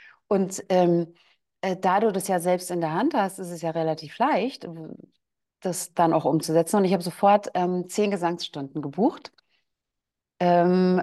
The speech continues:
äh, für jetzt ab, äh, wann? Ab, äh, äh, Mitte Februar geht es los. Finde ich super. Und jetzt kann man sagen, "Ja, aber ich habe kein Geld für Gesangsunterricht."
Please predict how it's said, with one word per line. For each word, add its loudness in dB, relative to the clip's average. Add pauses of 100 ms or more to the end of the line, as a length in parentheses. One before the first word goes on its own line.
(100)
äh, -2
für 2
jetzt 0
ab, -6
äh, -6
wann? 0
Ab, -8
äh, -8
äh, -10 (300)
Mitte 4
Februar 2
geht -4
es -10
los. 0 (480)
Finde 2
ich -4
super. 4 (300)
Und 2
jetzt -4
kann 0
man 0
sagen, 0
"Ja, 0
aber 0
ich -8
habe -14
kein -8
Geld -2
für -4
Gesangsunterricht." -6